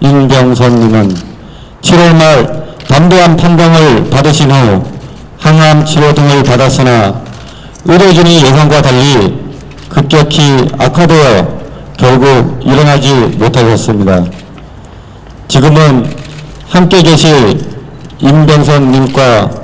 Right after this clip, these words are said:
태봉군의 명력-, 명복을 다시 한번 기원합니다. 그리고 남은 우리 가족들이 반드시 그 한을 풀어드릴 것을 다짐합니다.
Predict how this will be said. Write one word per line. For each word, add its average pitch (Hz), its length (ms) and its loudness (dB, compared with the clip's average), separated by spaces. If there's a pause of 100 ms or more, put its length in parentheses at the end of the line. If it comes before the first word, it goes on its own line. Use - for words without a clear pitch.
(260)
태봉군의 147 760 2 (380)
명력-, 131 580 0
명복을 139 800 2 (140)
다시 127 240 2
한번 123 540 0
기원합니다. 107 680 0 (1160)
그리고 147 840 2
남은 165 520 2 (300)
우리 151 280 2
가족들이 135 760 0 (360)
반드시 160 400 2 (440)
그 - 120 -4
한을 139 720 0 (260)
풀어드릴 147 1080 0
것을 127 640 0
다짐합니다. 107 680 0